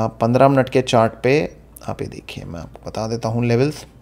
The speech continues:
जहाँ पर हमें रेजिस्टेंस मिल रहा है। ये तो थोड़ा, अ, ब्रॉडर लेवल्स हो गए, यहाँ तो हमारे ब्रॉड लेवल्स हैं। जो इमीडिएट लेवल्स हैं वो हैं इधर, ठीक है, इमीडिएट लेवल्स हैं इधर। So आप ये लेके चलिए कि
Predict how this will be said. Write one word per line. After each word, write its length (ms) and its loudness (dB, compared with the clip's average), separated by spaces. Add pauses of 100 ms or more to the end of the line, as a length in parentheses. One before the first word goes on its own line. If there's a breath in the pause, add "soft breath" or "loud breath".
(680 soft breath)
जहाँ 240 6
पर 120 8
हमें 200 6
रेजिस्टेंस 500 0
मिल 160 2
रहा 160 4
है। 220 -2 (380 loud breath)
ये 160 6
तो 320 4
थोड़ा, 380 8
अ, 420 0
ब्रॉडर 400 4
लेवल्स 300 4
हो 80 2
गए, 220 -2
यहाँ 240 0
तो 100 0
हमारे 220 2
ब्रॉड 280 2
लेवल्स 280 0
हैं। 120 -2 (540 loud breath)
जो 320 6
इमीडिएट 440 6
लेवल्स 300 6
हैं 100 2
वो 200 4
हैं 280 0
इधर, 180 -12 (1080)
ठीक 120 -2
है, 80 -8 (120)
इमीडिएट 360 4
लेवल्स 300 4
हैं 100 2
इधर। 240 2 (640 loud breath)
So 300 8
आप 200 0
ये 60 4
लेके 220 4
चलिए 320 2
कि 380 0